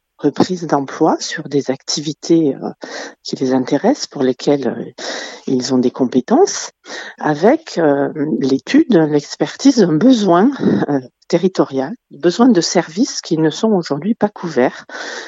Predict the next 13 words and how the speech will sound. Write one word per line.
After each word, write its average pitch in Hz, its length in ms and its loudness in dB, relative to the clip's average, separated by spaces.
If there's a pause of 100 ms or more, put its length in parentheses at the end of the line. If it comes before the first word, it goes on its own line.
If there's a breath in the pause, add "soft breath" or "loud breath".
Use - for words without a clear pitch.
(140)
soit 233 240 2
parce 208 220 0
qu'il 175 140 -4
n'y 165 100 0
a 135 80 0
pas 160 140 0
les 143 100 -2
professionnels 139 720 -4
pour - 160 -16
répondre 135 380 -4
à 127 60 0
la 117 120 -2
demande, 135 560 -2